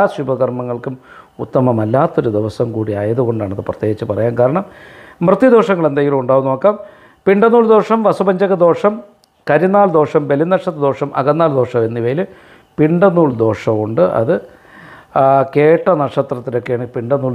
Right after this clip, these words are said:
ദോഷം കൂടുതലായിട്ട് അത് ബാധിക്കുന്നത്. ആ, ആരെങ്കിലും മരണപ്പെടുകയാണെങ്കിൽ അതുമായിട്ട് ബന്ധപ്പെട്ട് കാര്യങ്ങൾ നമുക്ക് അനുഭവിക്കേണ്ടി വരും. അതേപോലെ തന്നെ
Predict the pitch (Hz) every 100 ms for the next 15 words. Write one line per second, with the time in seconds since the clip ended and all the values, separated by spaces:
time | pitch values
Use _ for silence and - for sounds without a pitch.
0 | 117 110 - 123 110 104 110 110 107 113
1 | 117 104 104 104 110 107 104 - 120 123
2 | 120 110 117 120 139 127 127 156 147 120
3 | 110 113 123 - - - 127 156 147 127
4 | 117 110 113 107 98 104 110 104 110 107
5 | 104 98 120 175 - _ _ _ - -
6 | 117 104 101 92 104 98 92 - - -
7 | - 127 147 160 160